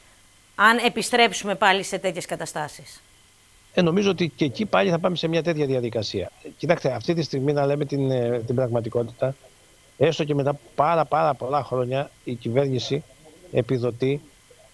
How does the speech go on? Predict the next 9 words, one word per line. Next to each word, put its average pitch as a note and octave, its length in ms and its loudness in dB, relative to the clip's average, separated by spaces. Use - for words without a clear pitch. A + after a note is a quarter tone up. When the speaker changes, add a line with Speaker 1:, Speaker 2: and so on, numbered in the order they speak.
Speaker 2:
το C#3+ 100 0
να C3 140 2
τοποθετηθούν A#2+ 560 0
φωτοβολταϊκά B2 680 0
συστήματα B2+ 760 -4
σε - 140 -2
επιχειρήσεις C3+ 540 -2
και C3+ 120 -2
νοικοκυριά, A2+ 600 -2